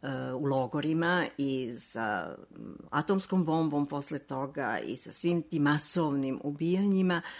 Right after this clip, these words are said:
može da prepozna u umetnosti, da ima umetnosti koje tome govore. E, to je vrlo lepo elaborirao Ješa Denegri na promociji ove knjige u muzeju Cepter, kada je govorio da je, e,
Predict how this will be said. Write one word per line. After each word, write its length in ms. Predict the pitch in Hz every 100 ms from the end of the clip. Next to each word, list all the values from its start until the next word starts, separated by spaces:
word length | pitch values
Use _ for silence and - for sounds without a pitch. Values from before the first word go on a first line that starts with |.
| - -
može 360 | 151 196 180 -
da 160 | 147 147
prepozna 800 | 143 139 - 139 143 143 156 139 -
u 160 | 131 -
umetnosti, 800 | 123 104 - - - - - 170
da 140 | 131 -
ima 280 | 160 180 -
umetnosti 580 | 156 147 143 147 - -
koje 240 | 135 127
tome 300 | - 131 127
govore. 440 | 135 131 143 147 135 - - -
E, 260 | - 135 127
to 200 | - 135
je 480 | 135 131 131 131 127
vrlo 500 | 123 131 127 123 123
lepo 360 | 131 123 - 123
elaborirao 840 | 123 127 123 123 123 131 123 120
Ješa 340 | 123 123 - 127
Denegri 560 | 120 123 123 127 117
na 220 | 101 92 -
promociji 640 | 139 139 139 135 - 127
ove 240 | 123 127 127
knjige 480 | - 143 147 139 127
u 60 |
muzeju 400 | 127 127 135 127
Cepter, 520 | - 147 151 - 143 135 - - -
kada 200 | 131 131
je 80 | 127
govorio 640 | 135 123 123 135 139 131
da 140 | 127
je, 240 | 127 123 127
e, 280 | - -